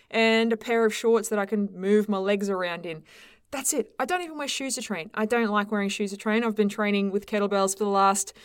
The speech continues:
over seven years. You don't wear shoes with kettlebell training. It's one of the things that I love about them. <laughs>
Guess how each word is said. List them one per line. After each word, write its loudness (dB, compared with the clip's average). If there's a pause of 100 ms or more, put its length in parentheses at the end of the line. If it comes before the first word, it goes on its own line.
(500)
over 4
seven 2
years. 0 (320)
You -8
don't 0
wear -2
shoes -8
with -14
kettlebell -4
training. -14 (240)
It's -4
one 2
of -2
the 0
things -6
that -2
I 2
love 0
about -4
them. -12 (180)
<laughs> 0